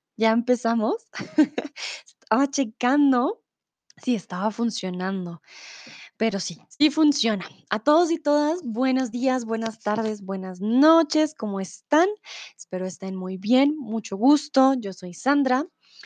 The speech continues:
soy de Colombia, de Bogotá, y el día de hoy les voy a estar hablando de desiertos. Paso a saludar a Pepito de nuevo. Hola, Pepito, a Nayera, Masha,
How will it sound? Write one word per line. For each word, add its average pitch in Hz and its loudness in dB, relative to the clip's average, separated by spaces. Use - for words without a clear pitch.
soy 175 -8
de 262 0
Colombia, 233 2
de 202 -8
Bogotá, 175 -8
y 226 -4
el 196 -4
día 196 0
de 214 0
hoy 185 -4
les 190 -10
voy 190 -10
a 190 -6
estar 190 -8
hablando 185 -6
de 190 -2
desiertos. 175 -6
Paso 185 2
a 208 4
saludar 190 4
a 190 2
Pepito 277 6
de 285 10
nuevo. 277 6
Hola, 247 6
Pepito, 247 0
a 247 2
Nayera, 233 2
Masha, 214 2